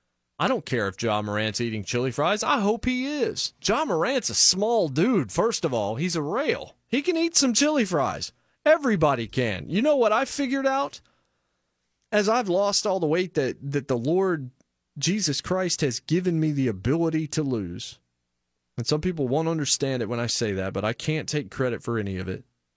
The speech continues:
Had I tried to do it myself, I would have failed. That mindset and all that has worked for me over the past two and a half years,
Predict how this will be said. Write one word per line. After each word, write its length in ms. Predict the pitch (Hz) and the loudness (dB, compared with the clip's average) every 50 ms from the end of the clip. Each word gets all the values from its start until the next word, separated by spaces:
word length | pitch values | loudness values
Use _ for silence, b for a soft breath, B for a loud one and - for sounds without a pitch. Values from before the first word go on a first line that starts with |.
| _ _ _ _ _ _ _ _ - | _ _ _ _ _ _ _ _ -4
Had 240 | - 151 160 170 | -2 0 0 2
I 120 | 160 160 156 | 2 0 0
tried 300 | - - 156 143 151 143 | 0 0 0 0 0 0
to 80 | 127 | -2
do 200 | 120 123 135 143 | -2 0 0 0
it 60 | 135 120 | 0 0
myself, 480 | 135 127 123 - - 135 123 120 - | -2 -2 -2 0 0 0 -2 0 0
I 120 | 120 113 113 | -2 -2 0
would 160 | 110 113 117 | -2 -2 -4
have 80 | 113 | -4
failed. 460 | - - - 82 76 - - - - - _ _ _ _ _ _ _ _ _ _ _ _ _ | -4 -4 -6 -6 -6 -8 -10 -12 -14 -20 _ _ _ _ _ _ _ _ _ _ _ _ _
That 200 | - 123 117 - | -2 -2 -2 0
mindset 800 | 113 113 127 139 156 165 160 147 - - 160 147 143 127 - - - _ _ _ _ - | -2 -2 0 0 0 0 0 0 2 2 2 0 0 -2 -6 -8 -18 _ _ _ _ -6
and 220 | 127 113 107 104 _ | -4 -4 -4 -4 _
all 360 | - 127 143 160 170 185 196 190 | -2 0 2 2 2 2 2 2
that 180 | 156 156 147 135 | 0 0 0 0
has 180 | 127 117 95 | 0 -2 -2
worked 340 | 90 87 113 135 139 127 - | -2 -2 0 0 -2 -4 -6
for 200 | - - - 113 | -8 -4 -4 -4
me 360 | 95 92 90 85 65 101 101 _ _ - | -4 -2 -6 -6 -8 -10 -14 _ _ -6
over 180 | 120 113 117 | -4 -2 -2
the 80 | 113 107 | -4 -2
past 300 | - 131 127 123 - - | -2 -2 -2 -2 -2 -4
two 100 | - 123 | -4 -4
and 100 | 120 110 | -2 -2
a 40 | 110 | -2
half 180 | 113 107 - | -4 -4 -4
years, 400 | - 107 101 92 57 - - - | -4 -4 -4 -4 -6 -8 -14 -16